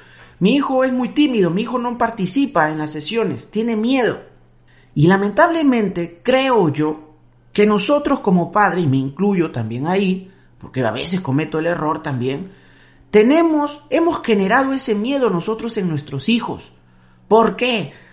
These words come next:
Porque nosotros castigamos el error, nosotros reprendemos el error. Y ahí está. Y eso ha venido, como les digo, de generación en generación. Y por eso, y después nosotros tenemos la culpa y encima nos preguntamos: "¿Por qué mi hijo tiene miedo?".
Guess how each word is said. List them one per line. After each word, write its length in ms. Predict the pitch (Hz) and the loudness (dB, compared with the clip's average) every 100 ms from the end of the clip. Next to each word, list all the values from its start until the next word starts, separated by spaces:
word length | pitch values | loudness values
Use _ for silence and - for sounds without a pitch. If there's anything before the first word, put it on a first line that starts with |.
| - | -10
Porque 220 | - 170 202 | -4 0 0
nosotros 560 | 196 226 262 254 247 | 0 0 0 0 -4
castigamos 920 | - 214 202 - 196 185 240 233 220 | -4 -2 -2 -2 -4 0 2 2 0
el 140 | 180 156 | -2 -4
error, 520 | 151 202 208 147 - - _ _ | -2 0 0 -2 -8 -20 _ _
nosotros 480 | 156 165 233 233 240 | -4 0 0 0 0
reprendemos 840 | 226 202 185 175 175 226 233 185 | -2 -2 -2 0 2 2 2 0
el 120 | 156 | -2
error. 540 | 147 156 220 214 - - - _ _ _ | -2 -2 0 0 -4 -20 -20 _ _ _
Y 120 | - 233 | 0 2
ahí 140 | 277 | 4
está. 520 | 403 - 427 - - - _ - | 2 2 2 0 -12 -20 _ 0
Y 180 | 170 277 | 4 4
eso 160 | 311 | 4
ha 40 | 302 | 2
venido, 480 | 294 285 349 277 277 | 2 0 0 0 2
como 200 | 220 185 | 2 2
les 100 | 190 | 0
digo, 240 | 247 226 | 2 0
de 160 | 202 160 | 0 -2
generación 760 | 170 151 147 143 143 220 233 | -4 -4 -4 -4 -2 -2 0
en 120 | 214 | -4
generación. 720 | 185 156 143 135 180 175 143 - - - _ _ _ | -4 -4 -4 -4 -4 -4 -4 -14 -20 -20 _ _ _
Y 140 | - 147 | 2 2
por 200 | 156 156 | 6 4
eso, 200 | 175 233 | 4 4
y 40 | |
después 300 | 220 - 202 | 2 2 -2
nosotros 360 | 226 190 220 233 | 0 0 -2 -2
tenemos 300 | 208 202 233 | -2 -2 -2
la 120 | 247 | 0
culpa 260 | 339 330 311 | 2 4 2
y 100 | 233 | 2
encima 280 | 190 240 233 | 0 -2 -4
nos 140 | 190 | -4
preguntamos: 640 | 175 165 156 156 190 175 - - - - - | -4 -4 -2 -2 -4 -6 -12 -20 -20 -20 -2
"¿Por 160 | 196 196 | 0 2
qué 120 | 294 | 2
mi 120 | 285 | 2
hijo 180 | 277 247 | 0 -2
tiene 240 | 254 247 | -4 -4
miedo?". 520 | 226 247 277 220 - | -2 0 0 0 -2